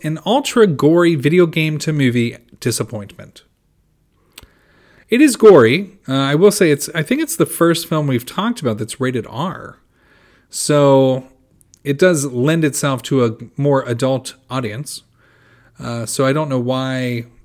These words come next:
that would be, you know, if something's rated R, I can't go in like, "Oh, it's too gory." Well, it's rated R.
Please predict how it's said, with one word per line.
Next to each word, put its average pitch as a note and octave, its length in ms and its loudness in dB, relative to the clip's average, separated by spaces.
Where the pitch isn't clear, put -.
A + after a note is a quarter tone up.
that B2+ 200 -6
would A#2+ 180 -4
be, A2+ 480 -2
you B3 120 0
know, A#3+ 380 0
if F#3+ 160 -2
something's D4 340 -2
rated D#3 300 2
R, D3 280 0
I A#2+ 80 0
can't D3+ 220 -4
go C#3+ 120 2
in B2+ 60 0
like, B2 160 -2
"Oh, A3+ 320 6
it's F3 80 -2
too A3 200 0
gory." E3 600 4
Well, E4 380 -2
it's D4 100 -6
rated G#3 200 0
R. C3+ 260 -4